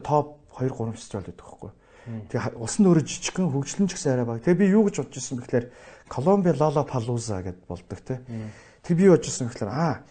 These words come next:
Speaker 1: ердөөс хөгжим хил хязгаар байхгүй. Яг энэ фестивал нь том байх, жижиг байхад тухайн фестивалыг хийж байгаа хүнийх нь vision болон passion-аас айгүй хамаардаг юм
Speaker 2: Мгм.
Speaker 1: зүйл юм байна.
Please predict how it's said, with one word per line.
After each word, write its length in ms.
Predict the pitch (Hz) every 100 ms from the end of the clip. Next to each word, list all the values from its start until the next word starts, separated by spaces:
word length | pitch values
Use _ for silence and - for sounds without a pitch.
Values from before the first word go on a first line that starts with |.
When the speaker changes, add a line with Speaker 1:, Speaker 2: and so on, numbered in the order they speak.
| _ _ _
Speaker 1:
ердөөс 280 | 117 147 139
хөгжим 400 | 117 165 170 262 240
хил 200 | - 208
хязгаар 440 | 165 - 151 143
байхгүй. 500 | 123 123 - - 139 143 139 - - _ -
Яг 80 | 143 151
энэ 240 | 160 123 -
фестивал 480 | - - 190 202 202
нь 160 | 175
том 240 | - 175 165
байх, 160 | 156
жижиг 320 | - 123 123 143
байхад 320 | 131 127 -
тухайн 240 | 117 165
фестивалыг 400 | - - 170 175 151
хийж 320 | - 202 -
байгаа 160 | 165 156
хүнийх 400 | - 165 185 160
нь 240 | 139 95 - _ _ _ _ _ _
vision 480 | 127 180 170 170 151
болон 400 | 113 107 131 101 -
passion-аас 400 | 160 175 160 139
айгүй 160 | 113 117
хамаардаг 460 | 107 127 123 123 104
юм 220 | 104 92 - _ _
Speaker 2:
Мгм. 220 | 123 98
Speaker 1:
зүйл 320 | 110 120 117 104
юм 80 |
байна. 400 | 95 87 85 76